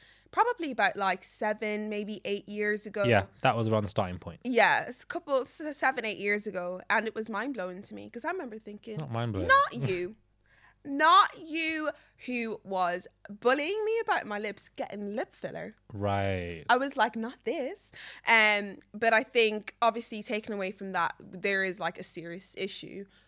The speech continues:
Speaker 1: with body image, um, blackfishing, um, and also surgery. And I think I said it in my book that, like,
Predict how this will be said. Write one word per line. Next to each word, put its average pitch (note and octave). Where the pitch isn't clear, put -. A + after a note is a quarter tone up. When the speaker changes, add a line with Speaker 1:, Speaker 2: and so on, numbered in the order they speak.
Speaker 1:
with F3+
body F#3+
image, E3
um, F3
blackfishing, F#3
um, F3
and F3+
also G#3+
surgery. G#3+
And G#3+
I G#3
think A#3
I A3+
said A3
it -
in G3
my F#3
book G#3
that, -
like, F3+